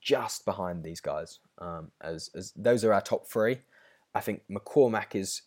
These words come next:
is one A, McGrail is one B, and I'd put Whitaker at two, but I like him a lot, and I think he's gonna make a really good pro. Um, he's had some good, interesting fights. Alongside Whitaker, there is Lorenzo Sotomayor. Um,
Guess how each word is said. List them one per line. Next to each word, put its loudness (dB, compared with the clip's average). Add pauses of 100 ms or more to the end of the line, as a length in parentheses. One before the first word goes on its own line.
(120)
is -8
one 2
A, -2 (340)
McGrail 4
is -6
one -4
B, -4
and -4
I'd -6
put -12
Whitaker -8
at -18
two, -8
but -4
I 2
like 2
him -10
a -10
lot, -4
and -10
I -10
think -12
he's -16
gonna -10
make -10
a -10
really -10
good -12
pro. -2 (920)
Um, -8 (180)
he's -10
had -2
some -6
good, -6
interesting -8
fights. -4 (580)
Alongside 4
Whitaker, 2
there 0
is -4
Lorenzo 2
Sotomayor. -2 (960)
Um, -4